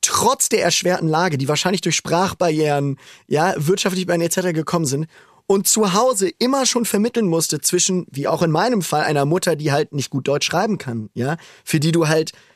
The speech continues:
mit zehn irgendwie anfangen musst, irgendwelche Briefe zu schreiben, et cetera. Wenn du, wenn du, wenn du das zu Hause durchgemacht hast und trotzdem so weit gekommen bist, dass du im Jobinterview bist, dann bist du vielen der anderen Leuten echt was voraus, ja, weil du, weil du von Anfang an damit aufgewachsen bist, eben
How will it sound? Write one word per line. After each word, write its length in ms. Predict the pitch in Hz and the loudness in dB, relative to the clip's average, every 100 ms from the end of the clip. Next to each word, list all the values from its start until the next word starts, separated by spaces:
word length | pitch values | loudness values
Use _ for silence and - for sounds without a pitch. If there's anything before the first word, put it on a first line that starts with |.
| _ | _
mit 300 | 143 160 - | 0 0 0
zehn 300 | - 190 247 | 2 2 2
irgendwie 260 | 196 160 | 2 2
anfangen 320 | 160 151 175 165 | 0 0 0 2
musst, 180 | 170 | 0
irgendwelche 280 | - 175 170 | 0 0 0
Briefe 340 | 156 185 262 294 | 0 0 -2 -2
zu 100 | 208 | -2
schreiben, 200 | 180 165 | -2 -2
et 80 | |
cetera. 160 | - 196 - - | -2 -4 -8 -4
Wenn 100 | - | 0
du, 180 | 196 208 - | 2 0 0
wenn 140 | 202 | 0
du, 160 | 196 - | 0 0
wenn 120 | 185 | 0
du 60 | 185 | 2
das 280 | 196 302 - | 0 0 2
zu 140 | 247 | 2
Hause 180 | 254 214 | 0 0
durchgemacht 580 | 202 247 180 127 113 - | -2 -2 -2 -4 -4 -10
hast 300 | 113 - _ _ _ - - | -12 -14 _ _ _ -20 -2
und 200 | 180 180 | 0 2
trotzdem 360 | - 247 - 202 | 0 0 0 0
so 80 | |
weit 140 | 185 185 | 0 -2
gekommen 240 | 160 190 | -2 -2
bist, 140 | 202 - | -2 -2
dass 80 | |
du 80 | 175 | -2
im 40 | 165 | 0
Jobinterview 380 | 202 - 170 | -2 -2 -4
bist, 180 | 147 196 - - | -2 -4 -6 -8
dann 160 | - 180 | -2 0
bist 180 | 277 - | 0 0
du 60 | 226 | -2
vielen 380 | - - 262 220 | -4 -2 0 0
der 140 | 208 | 0
anderen 220 | 208 196 | 0 0
Leuten 220 | 175 180 185 | 0 0 -2
echt 180 | 196 196 | -2 -2
was 140 | 247 - | -2 0
voraus, 560 | 233 214 226 120 - | 2 2 2 0 -2
ja, 220 | 143 135 214 - - - _ | -2 -4 -4 -12 -20 -20 _
weil 200 | 170 202 | 0 2
du, 140 | 214 180 | 0 0
weil 140 | 208 | 0
du 80 | 208 | 0
von 180 | 196 226 | 0 0
Anfang 380 | 208 240 220 - | 0 0 -2 0
an 160 | 226 | 2
damit 260 | 196 185 - | 2 0 0
aufgewachsen 720 | - 240 202 156 147 - 123 | -2 -2 0 0 -2 -4 -2
bist, 280 | 143 - - | -2 -2 -2
eben 320 | 170 180 | -2 -2